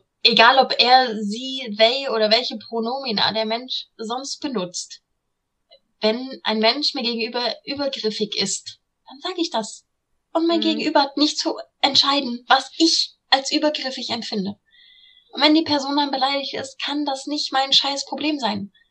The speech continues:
Speaker 2: Mhm.
Speaker 1: Ja, dann arbeite an dir. So, funktioniert doch anders nicht.
Speaker 2: Mhm.
Speaker 1: Äh, oh, mm.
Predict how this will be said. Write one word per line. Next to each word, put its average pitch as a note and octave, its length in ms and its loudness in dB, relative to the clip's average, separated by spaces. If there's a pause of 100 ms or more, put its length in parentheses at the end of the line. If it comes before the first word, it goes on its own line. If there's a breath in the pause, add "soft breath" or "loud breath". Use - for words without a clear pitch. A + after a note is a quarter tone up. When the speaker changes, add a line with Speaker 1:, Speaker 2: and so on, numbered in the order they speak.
(200)
Speaker 2:
Mhm. G#3 160 -16
Speaker 1:
Ja, C4+ 80 0
dann C4 160 2
arbeite C4+ 420 2
an B3 200 -4
dir. G3+ 360 -6 (840)
So, B3 380 -6 (300)
funktioniert D4+ 560 -6
doch D#4 140 -4
anders G#3+ 460 -6
nicht. - 580 -12
Speaker 2:
Mhm. G#3 480 -10
Speaker 1:
Äh, A3 40 -8 (260)
oh, A#3 580 2 (560)
mm. C#4 360 4